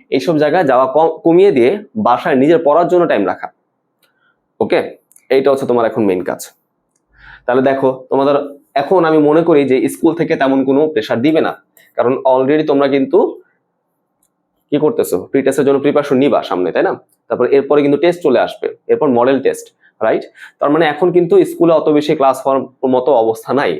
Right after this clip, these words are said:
তার মানে স্কুলে যদি তুমি না যাও এবং স্কুলে যদি জরিমানা সিস্টেম না থাকে, তাহলে তুমি এখন স্কুল,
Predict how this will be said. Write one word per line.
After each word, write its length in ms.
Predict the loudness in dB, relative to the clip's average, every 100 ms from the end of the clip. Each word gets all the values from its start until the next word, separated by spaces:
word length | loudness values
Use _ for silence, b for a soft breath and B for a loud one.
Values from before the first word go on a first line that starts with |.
| -6
তার 100 | -2
মানে 180 | 0 0
স্কুলে 240 | 0 0
যদি 180 | 2 0
তুমি 160 | 0 2
না 200 | 0 0
যাও 300 | 0 0 0
এবং 260 | 0 0
স্কুলে 320 | 0 0 2 2
যদি 120 | 2
জরিমানা 400 | 2 2 0 -4
সিস্টেম 260 | -4 -2
না 160 | 0 0
থাকে, 340 | -4 -4 -4 -4 B B B
তাহলে 160 | -2
তুমি 120 | 0 0
এখন 220 | 0 -2
স্কুল, 220 | -2